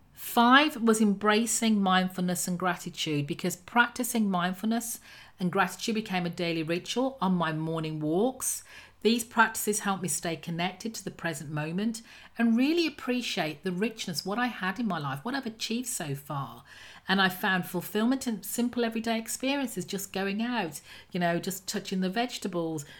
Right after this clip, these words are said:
looking what, you know, a new tomato had come up. Those simple things would make me really happy.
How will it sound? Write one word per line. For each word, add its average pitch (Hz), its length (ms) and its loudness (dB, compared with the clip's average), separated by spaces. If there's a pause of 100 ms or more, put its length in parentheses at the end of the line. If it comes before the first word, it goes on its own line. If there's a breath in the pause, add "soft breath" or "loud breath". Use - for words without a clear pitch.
looking 208 420 2
what, 196 240 2
you 185 80 2
know, 165 320 0
a 185 60 2
new 185 200 4
tomato 208 560 4
had 196 80 0
come 170 160 2
up. 147 140 0
Those 196 220 2
simple 269 340 0
things 233 400 0 (240 loud breath)
would 202 120 0
make 175 260 0
me 190 80 2
really 180 400 0
happy. 220 560 0